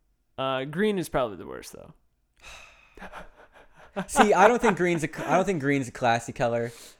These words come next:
Speaker 2: I understand I have bad taste in colors, so, like, I accept the fact that that's a shitty looking color, but I like green.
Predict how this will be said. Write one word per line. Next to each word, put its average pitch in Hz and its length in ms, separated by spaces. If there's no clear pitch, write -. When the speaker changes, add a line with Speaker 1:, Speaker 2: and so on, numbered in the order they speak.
Speaker 2:
I 139 200
understand 139 480
I 127 80
have 127 180
bad 113 280
taste 117 280
in 117 100
colors, 113 500
so, 110 220
like, 101 200
I 107 120
accept 101 340
the - 60
fact 98 240
that - 60
that's 98 180
a 95 40
shitty 95 280
looking 98 200
color, 98 240
but 90 160
I 113 140
like 98 220
green. 65 220